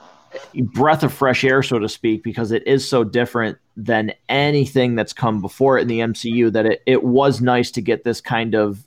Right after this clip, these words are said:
this curveball. And again, like we said, though, it, it looks like pretty soon, though, it's,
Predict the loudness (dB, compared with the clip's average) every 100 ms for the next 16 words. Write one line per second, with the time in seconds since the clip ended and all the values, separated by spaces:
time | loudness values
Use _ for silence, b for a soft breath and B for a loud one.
0 | _ -2 -2 -4 -2 2 2 2 2 4
1 | 4 0 b b b b -2 0 2 2
2 | 2 0 -2 -4 -2 0 2 2 0 0
3 | 0 2 0 2 2 4 2 -2 _ -2
4 | 0 2 0 0 0 -2 -2 0 2 0
5 | 2 2 4 2 2 2 0 -4 -18 -18
6 | -20